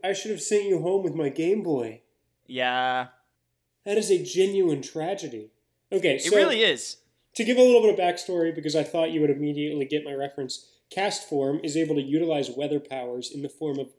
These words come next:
Speaker 1: previously signature move Weather Ball. And so he can change, um, in Pokemon Sapphire, they introduced, like, occasionally it would be snowing in the game, occasionally there would be a sandstorm and stuff.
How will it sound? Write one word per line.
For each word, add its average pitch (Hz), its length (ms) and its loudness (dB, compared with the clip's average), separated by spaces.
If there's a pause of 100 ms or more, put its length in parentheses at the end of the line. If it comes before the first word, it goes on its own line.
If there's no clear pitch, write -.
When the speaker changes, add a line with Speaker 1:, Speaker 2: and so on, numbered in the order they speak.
Speaker 1:
previously 156 1000 -8
signature 160 540 -2
move 135 360 -2
Weather 131 400 -6
Ball. - 260 -18 (720)
And 160 120 -6
so 170 160 0
he 175 100 4
can 160 200 -4
change, 175 440 2 (320)
um, 143 240 -2
in 170 480 2
Pokemon 175 300 -2
Sapphire, 151 460 -4
they 135 120 0
introduced, 135 480 -8
like, 123 280 -10 (340)
occasionally 160 920 -2
it 165 80 -2
would 160 180 0
be 180 460 -6
snowing 170 580 -2
in 113 100 -8
the 113 60 -10
game, 117 260 -10
occasionally 151 520 -4
there 147 120 0
would 147 100 -2
be 165 100 -2
a 165 60 -6
sandstorm 160 720 -8
and 113 100 -12
stuff. - 340 -12